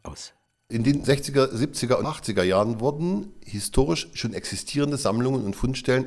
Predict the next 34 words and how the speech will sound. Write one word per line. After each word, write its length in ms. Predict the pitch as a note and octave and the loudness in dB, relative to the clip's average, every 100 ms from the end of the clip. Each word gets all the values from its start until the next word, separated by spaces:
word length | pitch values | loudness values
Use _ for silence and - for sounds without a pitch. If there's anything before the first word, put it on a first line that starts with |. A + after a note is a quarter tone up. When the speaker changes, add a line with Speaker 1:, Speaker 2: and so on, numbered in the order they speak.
| - | -4
Speaker 2:
zuerst 240 | - - G2+ | -6 -4 -4
mal 80 | D#2 | -2
nachpräpariert 680 | D2 - G2 G2+ A2 A#2+ | -4 0 0 2 0 0
alles 180 | A#2 A#2+ | -2 -4
und 100 | G2 | 0
dann 120 | G2+ | 2
mit 140 | G#2+ - | 2 0
internationalen 720 | A#2 G2+ G2 - F2 D2+ - | -2 0 -2 -2 -2 -2 -2
Teams, 400 | A#2+ D3+ F3 - | 0 0 -4 -6
immer 200 | G#2 G2 | -4 -2
sechzig 320 | G2 - F2+ | -4 -6 -8
Prozent 320 | - D#2+ D#2+ | -6 -4 -2
Ost, 260 | E3 - - | -4 -4 -2
aber 200 | - - | 0 0
auch 100 | - | -2
vierzig 320 | D#2 - - | -8 -8 -10
Prozent 400 | D#2 - C#2+ C#2+ | -10 -8 -6 2
West, 300 | G2+ C3 - - - - - - - - | 2 2 -8 -18 -18 -20 -20 -20 -18 0
publiziert. 560 | A2+ G2+ - - C2 - | 2 2 0 -4 -6 -6
Eine 120 | F#2+ | 0
ganze 400 | A#2 D3+ D3+ G2 | 2 2 0 2
Reihe 360 | G2+ A2+ C3+ - | 4 4 0 -6
von 400 | - G#2 G#2+ G#2+ | -2 0 0 0
Monographien, 920 | G#2+ G2+ E2+ E2+ - A2 C#3+ F3 - | 2 2 0 -4 -2 0 0 -2 -6
die 420 | - A2+ C3 - - | -8 -4 -4 -4 -8
eigentlich 600 | - G2 A#2+ D3 D3 - | -4 -2 0 -2 -4 -4
wissenschaftlich 760 | G#2 A#2+ A#2+ G#2+ - A#2+ - - - - - - | -4 -4 -4 -4 -4 -10 -10 -14 -20 -20 -16 0
top 320 | A2 - - | 0 0 -10
waren, 380 | D#2 D#2 A2+ - | -2 0 0 0
auch 160 | F2 | -2
heute 180 | A2+ A#2+ | 2 2
noch 160 | A#2+ F#2 | 2 0
Standardwerke 680 | G#2+ A#2 G2+ - D2+ C#2+ - | 0 2 0 0 -2 -2 -4
sind, 420 | A#2+ D#3 A3+ | -2 0 -2